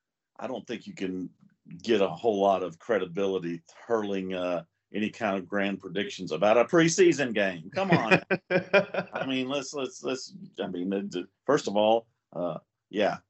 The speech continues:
Speaker 1: I think the Mavericks are gonna look at all their players, and I, I don't know that,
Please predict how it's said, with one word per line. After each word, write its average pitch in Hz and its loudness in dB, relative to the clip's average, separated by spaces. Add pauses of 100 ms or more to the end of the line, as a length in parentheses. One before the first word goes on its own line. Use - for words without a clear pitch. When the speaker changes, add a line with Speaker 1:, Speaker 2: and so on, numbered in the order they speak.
(340)
Speaker 1:
I 87 -12
think 107 -4
the 98 -8
Mavericks 104 2
are 95 -8
gonna 98 -2
look 98 -2
at 92 -4
all 107 4
their 107 4
players, 113 2
and 87 -6
I, 78 -4
I 85 -4
don't 92 -12
know 98 -4
that, 87 -14